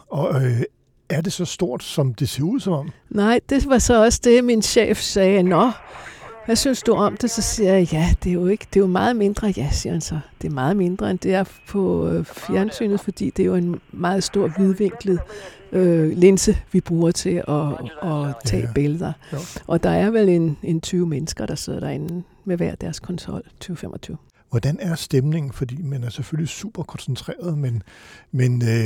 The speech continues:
Speaker 1: er der også, er der også Mission Control humor? Findes der noget? Er der
Speaker 2: Masser.
Speaker 1: <laughs> Er der det?
Speaker 2: Ja, altså, de eksperimenter, som jeg faktisk arbejdede på, på D T H,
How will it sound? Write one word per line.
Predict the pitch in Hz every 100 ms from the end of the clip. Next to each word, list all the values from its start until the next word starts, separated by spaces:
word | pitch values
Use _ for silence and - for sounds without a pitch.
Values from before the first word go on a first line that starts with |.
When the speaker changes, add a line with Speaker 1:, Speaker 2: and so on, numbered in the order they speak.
| 107 107 339
Speaker 1:
er | 123
der |
også, | 120 139 - - - -
er | 117
der |
også | 123 117
Mission | 139 - 151
Control | - 139 - 131
humor? | 113 139 151 151 -
Findes | 151 160
der | -
noget? | 139 127 139
Er | 135
der | 135
Speaker 2:
Masser. | 175 156 156 165 - - - - 220
Speaker 1:
<laughs> | - - - 190 -
Er | 160
der | 165
det? | 165 170 -
Speaker 2:
Ja, | 185 170 208 269 - -
altså, | 185 185 - 170 -
de | - 285
eksperimenter, | 262 - 262 208 214 214 -
som | 220 214
jeg | 185
faktisk | - 196 202 -
arbejdede | - 202 214 - -
på, | 202 -
på | -
D | 202 196 180
T |
H, | 180